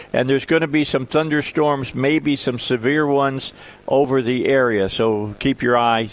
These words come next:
to the sky. It's the Dave Ellswick Show with Elizabeth Sotolaro at, uh, one oh one point one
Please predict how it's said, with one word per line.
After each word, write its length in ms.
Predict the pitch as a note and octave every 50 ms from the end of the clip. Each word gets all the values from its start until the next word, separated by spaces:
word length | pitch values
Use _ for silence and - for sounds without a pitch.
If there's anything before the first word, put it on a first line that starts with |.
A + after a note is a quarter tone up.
| - - - - - - -
to 140 | - A#2+ A2
the 100 | G#2 G#2
sky. 400 | - - - B2 G#2+ G2 F2+ F2+
It's 120 | F#2+ -
the 80 | - C3
Dave 220 | A#2+ D3 D3 D3
Ellswick 360 | C3+ C#3+ C#3+ C#3 A#2 B2 A#2+ -
Show 380 | - - B2+ B2 B2 A#2+ - - - - -
with 160 | - C#3 C#3+
Elizabeth 460 | C3 B2 C3 C3 B2 A2 A2+ A#2+ - -
Sotolaro 720 | B2 A#2+ - - A2+ A2 A2+ A2+ A#2 A#2 A#2 A2+ G#2+ - - - - - - -
at, 460 | - C3 C#3 B2 G2+ - - - -
uh, 300 | - A#2 A2 G#2+ G#2+ G#2+ G2+
one 280 | - C3 A#2+ B2 B2+
oh 100 | B2+ A#2+
one 240 | A2+ A2 A#2 A2+ G#2+
point 240 | - A2 A2+ A2 G#2+
one 280 | G#2 G#2 G#2+ G#2 G#2